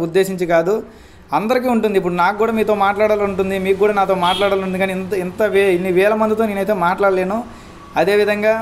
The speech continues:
ఆ, కుదరదు మాట, ఇవన్నీ కుదిరే పరిస్థితి అయితే కాదు. ఎవరు feel అవ్వద్దు. ఇప్పటివరకు మన channel ఎవరైనా subscribe చేసుకోకపోతే subscribe చేసుకోండి, like చేయండి, share చేయండి.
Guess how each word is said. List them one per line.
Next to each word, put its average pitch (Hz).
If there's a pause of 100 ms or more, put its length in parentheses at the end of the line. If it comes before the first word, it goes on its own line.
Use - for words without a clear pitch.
(1040)
ఆ, 151 (460)
కుదరదు 233
మాట, 175
ఇవన్నీ 170
కుదిరే 202
పరిస్థితి 180
అయితే 185
కాదు. 156 (120)
ఎవరు 196
feel 208
అవ్వద్దు. 214
ఇప్పటివరకు 208
మన 196
channel 185
ఎవరైనా 196
subscribe 190
చేసుకోకపోతే 180
subscribe 175
చేసుకోండి, 180
like 160
చేయండి, 175
share 165
చేయండి. 196